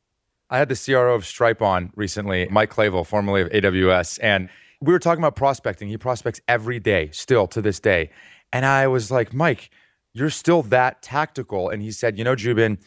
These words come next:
Jeff had this great thing where he firmly believed that strategy is informed by tactics." This kind of reminded me of that with the vision and execution. Okay,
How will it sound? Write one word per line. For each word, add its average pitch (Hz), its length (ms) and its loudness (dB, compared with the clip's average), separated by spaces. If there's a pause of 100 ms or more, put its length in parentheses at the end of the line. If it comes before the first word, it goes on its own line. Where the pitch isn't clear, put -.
(240)
Jeff 135 300 2
had 120 180 -2
this 104 160 -6
great 101 240 0
thing 110 400 -2
where 95 400 2 (240)
he 131 220 -8
firmly 127 480 -2
believed 101 640 0
that 90 240 2
strategy 107 640 -2
is 92 140 -8
informed 87 720 -4 (360)
by 90 160 2
tactics." - 720 -4 (120)
This 131 180 -2
kind 131 320 0
of 110 140 0
reminded 98 480 0
me 82 180 -4
of 80 220 -2
that 80 200 2
with 85 180 -10
the 82 120 2
vision 82 320 -2
and 80 100 0
execution. 80 600 -6 (280)
Okay, 147 240 4